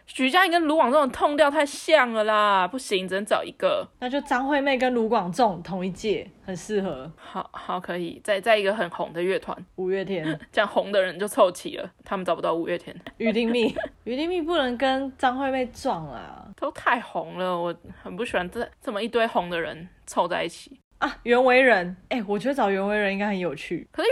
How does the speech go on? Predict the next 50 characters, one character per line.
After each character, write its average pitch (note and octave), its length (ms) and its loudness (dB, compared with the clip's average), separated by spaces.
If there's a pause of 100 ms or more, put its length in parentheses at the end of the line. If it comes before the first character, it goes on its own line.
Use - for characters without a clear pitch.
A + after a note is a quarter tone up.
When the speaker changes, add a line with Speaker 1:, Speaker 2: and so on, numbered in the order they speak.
Speaker 1:
袁 C#4 100 6
惟 B3 80 6
仁 A#3+ 120 4
不 G#3+ 80 -4
唱 G#3 460 4
啊， F3+ 220 2
袁 G3 160 0
惟 A3 120 4
仁 A3 220 -2
制 A#3+ 240 -8
作 E3 240 -2
人 C#3 240 -6
啊。 - 220 -12 (100)
Speaker 2:
和 G#3 180 0
声 A#3 240 -2
他 A#3+ 140 -2
应 G#3+ 60 -4
该 G#3+ 80 0
还 F3 100 0
可 D#3+ 160 -10
以 F#2+ 140 -10
吧， - 200 -12
或 F4+ 80 -6
是 F#4+ 140 -6
那 F#4+ 80 -4
个 C#4+ 160 2
黄 A#3 240 0
韵 C4+ 260 -2
玲 E3 240 -4
啊。 D#3+ 380 -6 (120)
Speaker 1:
哦， F#3+ 580 6
哦， B3+ 120 8 (140)
黄 C#4 180 6
韵 G#4+ 140 4
玲 C4 140 4
不 A#3+ 80 2
错 B3 380 6
欸， B2+ 220 2
Speaker 2:
嗯。 B3 220 -6
Speaker 1:
黄 C4+ 140 2
韵 F4+ 60 2
玲 A3 120 2
不 F#3+ 60 -4
错， C#3+ 420 2 (220)
上 C4 280 4
一 A3+ 60 -2
个 G#3+ 100 4
年 E3 220 -4
代 D#3+ 180 2
的。 G2+ 200 -6